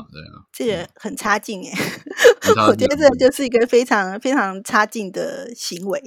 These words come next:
Speaker 1: 这样，
Speaker 2: 嗯，
Speaker 1: 嗯。
Speaker 2: 那你，你看了我的书之后，你自己觉得这本书算给你什么样的感想啊、感受啊？
Speaker 1: 嗯。
Speaker 2: 随便讲，不好看也没关系。
Speaker 1: 好。<laughs> 好看啊，怎么会不好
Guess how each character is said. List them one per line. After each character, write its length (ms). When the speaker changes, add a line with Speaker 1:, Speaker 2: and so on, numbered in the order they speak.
Speaker 1:
这 100
样， 180
Speaker 2:
嗯， 300
Speaker 1:
嗯。 140
Speaker 2:
那 80
你， 320
你 140
看 200
了 80
我 140
的 80
书 300
之 160
后， 220
你 200
自 140
己 180
觉 180
得 220
这 160
本 160
书 260
算 360
给 100
你 100
什 140
么 100
样 120
的 40
感 280
想 180
啊、 80
感 180
受 300
啊？ 120
Speaker 1:
嗯。 140
Speaker 2:
随 100
便 160
讲， 200
不 80
好 120
看 160
也 40
没 80
关 120
系。 60
Speaker 1:
好。 60
<laughs> 720
好 80
看 300
啊， 40
怎 120
么 60
会 80
不 140
好 80